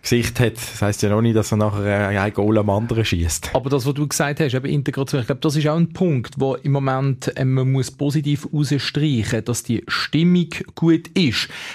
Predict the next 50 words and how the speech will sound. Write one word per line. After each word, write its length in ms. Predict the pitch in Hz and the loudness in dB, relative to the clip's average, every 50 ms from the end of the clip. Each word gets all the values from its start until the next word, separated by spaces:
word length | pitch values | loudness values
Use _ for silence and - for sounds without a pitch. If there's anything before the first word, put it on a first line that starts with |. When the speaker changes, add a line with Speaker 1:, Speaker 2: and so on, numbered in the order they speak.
| - - - | -16 -4 -4
Speaker 2:
Ä-, 140 | - - 104 | -2 0 0
Speaker 1:
Ja, 120 | 107 117 | 0 0
aber 100 | 131 131 | 0 0
Speaker 2:
ä- 40 | 135 | 0
Speaker 1:
sorry, 360 | - 123 127 139 131 131 117 | 0 2 2 2 2 0 -2
ist, 240 | 101 95 - - - 95 | -2 -4 -6 -8 -6 -4
nein, 280 | 104 98 104 101 95 92 | -4 -4 -4 -4 -6 -6
das 180 | - 95 - | -8 -8 -6
finde 220 | - - 98 90 87 | -4 -2 -2 -2 -2
ich 100 | - 90 | -2 -4
eigentlich 460 | 87 - - - 113 123 117 - - | -4 -2 -2 -2 -2 -2 -4 -4 -4
nicht 140 | 101 95 - | -4 -4 -2
so 80 | - | -2
ein 160 | 98 98 92 | -2 -2 -2
wichtiger 380 | 95 95 101 - - - - 110 | -2 -4 -6 -6 -8 -6 -6 -6
Punkt. 360 | - - 87 76 76 - - | -4 -4 -6 -6 -6 -8 -6
Ich 80 | 120 - | -4 -2
habe 180 | 123 123 120 | 0 0 2
noch 80 | 117 117 | 2 2
nie 340 | 120 127 131 147 175 190 175 - - | 2 2 4 4 4 2 2 0 -8
von 200 | - - 135 131 | -8 -6 -4 -2
einem 120 | 131 127 117 | 0 -2 0
Verein 400 | 120 127 107 107 107 123 135 135 | -2 0 0 0 0 0 -2 -2
vor 140 | - 123 | -2 0
dem 100 | 120 117 | 0 0
Saisonstart 680 | 113 - 113 113 113 - 120 110 - 113 107 104 107 - | 0 0 0 -2 0 -2 -4 -2 0 0 0 0 -2 -2
gehört, 240 | - - 101 104 - | -2 0 0 0 0
dass 100 | - - | -2 -6
die 100 | - - | -4 -8
Stimmung 280 | - - 101 95 104 101 - - - | -4 -2 0 0 0 -2 -2 -6 -8
schlecht 460 | - - 92 85 76 76 - - - | -4 -2 -2 0 -2 -2 -6 -8 -6
sei. 140 | - 95 - - - - _ _ _ _ | -6 -6 -6 -6 -14 -18 _ _ _ _
Speaker 2:
Also 180 | 143 127 - | -2 -2 -2
beim 160 | 123 113 135 127 | -2 -2 0 0
F 180 | 127 120 - | 0 -2 0
C 120 | - - 127 | -2 -2 0
Luzern 400 | 123 117 - - 127 139 160 165 | 0 0 0 0 0 0 0 -2
ist 100 | 147 - | -2 -2
sie 120 | - 131 | -2 -2
zum 140 | - - 127 | -2 -2 -2
Beispiel 280 | 120 131 - - - | 0 -2 -2 -2 -2
im 100 | 175 139 | 0 2
Moment 380 | 131 120 120 120 120 123 120 - | 2 2 2 2 0 -2 -2 -2
nicht 140 | 110 101 - | -2 -2 0
gut. 380 | - 104 92 87 - - - - _ _ _ _ - - _ _ _ - | 0 -2 -2 -2 -4 -10 -16 -16 _ _ _ _ -20 -20 _ _ _ -8
Speaker 1:
Ja, 160 | 120 92 85 | -6 -4 -4
aber 160 | 92 98 104 | -2 -2 -2
nur 240 | 107 107 113 123 123 | 0 0 0 0 0
wegen 240 | 127 120 120 - 107 | -2 -2 -2 -2 -2
Yashari. 560 | 104 101 95 - 110 104 120 143 151 127 90 | 0 -2 0 0 0 0 0 0 -2 -4 -4